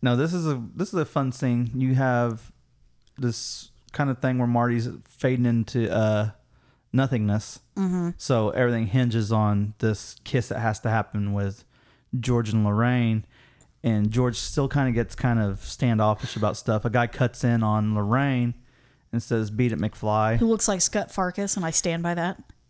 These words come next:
Speaker 1: Kinda.
Speaker 2: <laughs>
Speaker 1: Yeah, I still think he's one of the kids from, <laughs> uh, Children of the Corn, but, well, that's neither
Speaker 2: Maybe.
Speaker 1: here nor there.
Speaker 2: <laughs>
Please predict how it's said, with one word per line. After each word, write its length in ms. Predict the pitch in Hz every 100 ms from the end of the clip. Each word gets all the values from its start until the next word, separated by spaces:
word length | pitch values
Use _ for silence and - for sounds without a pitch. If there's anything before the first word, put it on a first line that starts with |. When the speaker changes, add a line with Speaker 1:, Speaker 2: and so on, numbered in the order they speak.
| _ -
Speaker 1:
Kinda. 580 | - 139 120 101 104 104 - 381 - - - - -
Speaker 2:
<laughs> 100 | 285 - - - - - - _ - _ -
Speaker 1:
Yeah, 240 | 151 185
I 80 | -
still 180 | - 233
think 160 | 214 156
he's 160 | 135
one 100 | 139
of 100 | 139
the 60 | 120
kids 200 | 135 113
from, 500 | - 127 117 107 104 - - - - - -
<laughs> 540 | _ - - _ _
uh, 180 | 131 113
Children 300 | - 127 113
of 40 |
the 60 | 101
Corn, 340 | - 107 101 98
but, 200 | 110 -
well, 160 | 104 -
that's 480 | 117 - - - -
neither 360 | 190 202 240
Speaker 2:
Maybe. 120 | -
Speaker 1:
here 100 | 170 107
nor 80 |
there. 260 | 104 101 101 - _ _
Speaker 2:
<laughs> 560 | 208 - 339 - -